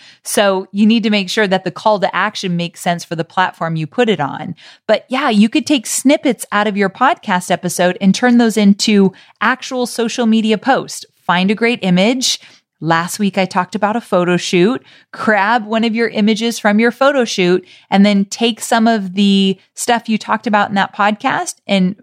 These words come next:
make it into a full-blown social media post, just a snippet of it. So you'll massage it a little and make it your own, but you're not coming up with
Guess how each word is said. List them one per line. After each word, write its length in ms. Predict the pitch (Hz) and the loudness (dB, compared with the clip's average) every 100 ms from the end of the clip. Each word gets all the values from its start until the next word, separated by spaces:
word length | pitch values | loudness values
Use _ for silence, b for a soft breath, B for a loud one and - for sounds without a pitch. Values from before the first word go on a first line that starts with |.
| - | -10
make 360 | 190 190 208 208 | 0 2 2 0
it 100 | 220 202 | -2 2
into 380 | 196 190 190 | 2 4 2
a 60 | 180 | 2
full-blown 840 | - _ 220 220 202 214 202 202 202 | -2 _ 2 4 4 2 2 0 -2
social 320 | 220 220 220 | -2 0 2
media 320 | 240 285 185 | 2 2 0
post, 380 | 180 - - - | 0 -4 -6 -4
just 200 | 214 - | -4 -2
a 40 | |
snippet 520 | - - 277 - 208 | -4 0 0 0 -2
of 160 | 147 147 | -2 -4
it. 280 | - - - b b | -6 -10 -18 b b
So 140 | - 285 | -4 2
you'll 380 | 254 254 247 233 | 4 4 2 2
massage 540 | 269 - 247 254 247 | 2 2 0 0 0
it 80 | 247 | -4
a 60 | |
little 300 | 233 226 233 | -4 -2 0
and 100 | 226 | 2
make 180 | 202 202 | 0 -2
it 60 | 220 | -4
your 160 | 208 | 0
own, 160 | 240 247 | 2 2
but 100 | 214 | 2
you're 80 | 202 | -2
not 160 | 220 - | -4 -2
coming 240 | 233 226 | 0 2
up 160 | 208 | 2
with 100 | 214 | 0